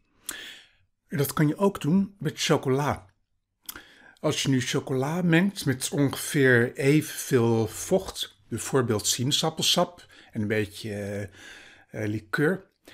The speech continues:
dan krijg je precies dezelfde verhouding, eh, vet, eh, water. En de eiwitten in de chocola, die stabiliseren gewoon ook de vetten. Dus het eerste wat we gaan doen is even twee sinaasappels licht uitpersen.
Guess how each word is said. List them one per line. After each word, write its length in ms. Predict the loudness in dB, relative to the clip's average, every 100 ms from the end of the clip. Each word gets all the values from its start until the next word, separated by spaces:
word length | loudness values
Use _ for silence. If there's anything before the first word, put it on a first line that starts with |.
| -20 -10
dan 100 | -6
krijg 320 | 0 0 0
je 60 | -6
precies 520 | -8 -2 0 0 0
dezelfde 480 | -2 0 0 -2 -2
verhouding, 720 | -4 -2 0 2 2 2 0 -6 -12 -12 -6
eh, 220 | -2 0
vet, 720 | -2 -6 -6 -6 -4 -4 -4 -6
eh, 100 | -4
water. 600 | -2 -2 -2 -2 -4 -4 _ _ -20 -20 -18 -20 -20 -6
En 240 | -2 0 2
de 200 | 0 -2
eiwitten 840 | -2 2 2 2 0 -2 -4 -4 -8 _ _ -4
in 180 | 2 4
de 320 | 4 4 2 -2 -20 -20
chocola, 800 | -10 -2 -2 0 0 2 0 -4 _ _
die 120 | -6
stabiliseren 800 | -4 -2 -2 0 0 0 0 0 -2
gewoon 260 | -2 -2
ook 120 | -2
de 80 | -6
vetten. 400 | -6 -4 -4 -8 -14 _ _ _ _ _ _ -20 -20 -20 -20 -20 -20 -8
Dus 140 | -6
het 100 | -4 0
eerste 280 | 0 0
wat 140 | -4 -4
we 60 |
gaan 140 | -2 0
doen 140 | 2
is 120 | 0
even 220 | -2 -6 -4
twee 280 | 0 2
sinaasappels 840 | 2 0 0 0 0 0 -2 0 0
licht 280 | -2 -2 -2
uitpersen. 800 | -4 -4 -2 0 0 -4 -10